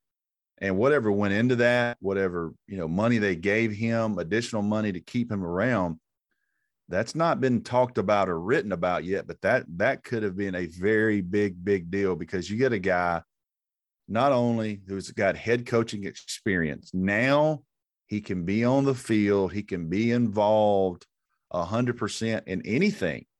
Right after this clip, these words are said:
in any capacity as an on the field coach. And you got guys like Todd Hartley, Glenn Schumann, Dan Lanning. Every one of those guys at one time or another has been involved with special teams. So I think this is gonna be a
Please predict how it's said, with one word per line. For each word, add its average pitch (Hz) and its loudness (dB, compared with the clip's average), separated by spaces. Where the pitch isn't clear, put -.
in 87 -8
any 135 0
capacity 90 -4
as 95 -2
an 92 0
on 107 2
the 95 0
field 123 2
coach. 98 0
And 98 -6
you 110 -2
got 120 0
guys 95 0
like 71 -8
Todd 90 -2
Hartley, 107 0
Glenn 95 -6
Schumann, 110 0
Dan 85 -2
Lanning. 104 -2
Every 131 2
one 120 2
of 92 0
those 104 0
guys 95 -2
at - -8
one 117 0
time 113 -2
or 95 0
another 107 0
has 90 -6
been 107 0
involved 95 2
with 92 -4
special 110 -2
teams. 95 -8
So 101 0
I 147 2
think 131 -4
this 117 -4
is 104 -2
gonna 101 0
be 98 2
a 85 2